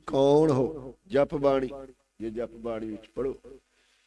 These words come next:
ਕਹਿੰਦੇ, "ਤੁਸੀਂ ਕੌਣ ਹੋ?" ਕਹਿੰਦੇ, "ਮੈਂ ਜੋਗੀ।" ਕਹਿਣ ਲੱਗੇ,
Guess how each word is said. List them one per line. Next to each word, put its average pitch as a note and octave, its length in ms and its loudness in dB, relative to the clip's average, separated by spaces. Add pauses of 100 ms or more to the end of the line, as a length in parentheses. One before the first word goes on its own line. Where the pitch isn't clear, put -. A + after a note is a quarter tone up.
(580)
ਕਹਿੰਦੇ, F3 240 0
"ਤੁਸੀਂ G#3 360 -4
ਕੌਣ G3+ 360 2
ਹੋ?" D#3+ 140 -2
ਕਹਿੰਦੇ, E3+ 340 -2
"ਮੈਂ F#3 280 -2
ਜੋਗੀ।" E3 580 -2 (1600)
ਕਹਿਣ D3+ 280 -4
ਲੱਗੇ, - 220 -8